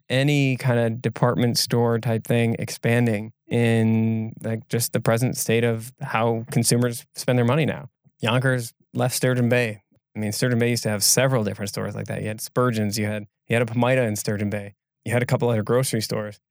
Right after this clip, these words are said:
That's just not, it's not what consumers buy into anymore. So I don't know that if Shopko did,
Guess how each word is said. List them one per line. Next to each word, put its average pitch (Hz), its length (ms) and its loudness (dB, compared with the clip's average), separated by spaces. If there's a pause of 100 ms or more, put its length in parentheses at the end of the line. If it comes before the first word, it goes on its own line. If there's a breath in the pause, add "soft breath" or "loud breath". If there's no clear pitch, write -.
That's 123 160 -2
just 135 160 2
not, 127 220 2 (240)
it's 117 160 0
not 127 160 2
what 127 100 0
consumers 120 640 0 (260)
buy 117 140 2
into 131 320 2
anymore. 107 360 0
So 113 280 -2 (260 soft breath)
I - 80 0
don't 135 200 2
know 123 200 4
that 113 300 0 (100)
if 139 180 0
Shopko 113 440 0
did, 113 260 -4